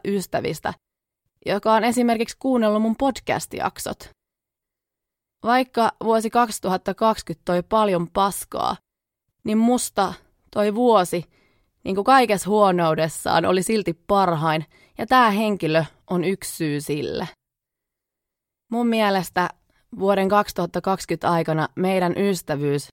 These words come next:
sai ihan uuden käänteen sillai hyvällä tavalla. Musta on todella siistiä, että tän jakson henkilö pystyy avautumaan mulle hänen asioistaan eri tavalla. Musta on todella siistiä,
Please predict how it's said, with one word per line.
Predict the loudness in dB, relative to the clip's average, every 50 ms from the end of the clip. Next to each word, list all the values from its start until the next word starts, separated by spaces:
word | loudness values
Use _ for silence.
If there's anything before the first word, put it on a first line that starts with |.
| _ _ _ _ _ _ _ _ _ _ _ _
sai | -8 -2 0 0 2 2 2
ihan | 0 2 2 2 0 0 -2
uuden | -2 0 2 2 4 4 2 0 0 -2
käänteen | 0 0 2 2 2 0 -2 -2 -2 -2 -2 -2
sillai | -2 -2 0 2 2 2 2
hyvällä | 0 0 2 2 2 2 2 0 -2 -4
tavalla. | -4 -2 -2 -2 -2 -2 -4 -4 -6 -10 _ _ _ _ _ _ _ _ _ _ _
Musta | -6 -6 -4 0 0 2
on | 2 2 2
todella | 4 4 4 6 4 4 4 2 2 0
siistiä, | -2 -2 0 0 0 0 -2 -4 -8 -6 -4 -4 -4 -4 -8 -12 _ _ _ _ _ _ _ _ -6
että | -6 -6 -2 _
tän | 0 2 2 2
jakson | 2 0 -2 -2 -2 -2
henkilö | 0 2 2 2 2 2 0 0 -2 -2
pystyy | -2 -4 -4 -4 -4 -2 -2 0 2
avautumaan | 2 2 4 4 4 4 2 2 -2 -4 -4 -4 -2 -2
mulle | -2 -2 0 0 -2 -2 -4 -10 _ _ _ _
hänen | _ 0 2 4 4 4 2 2
asioistaan | 0 -2 -2 0 0 0 0 0 -2 -2 -2 0 0
eri | 0 0 0 0 -2
tavalla. | -2 -2 -2 0 0 0 0 0 -2 -4 -4 _ _ _ _ _ _ _ _ _ _ _ _ _ _ _ _ _ _ _ _ _ _ _ _ _ _ _
Musta | -4 -2 -2 -2 -2 -2
on | -2 -2 0
todella | 2 4 4 4 4 4 4 2 0
siistiä, | -2 -2 -2 -2 0 0 -2 -2 -4 -8 -8 -6 -6 -6 -6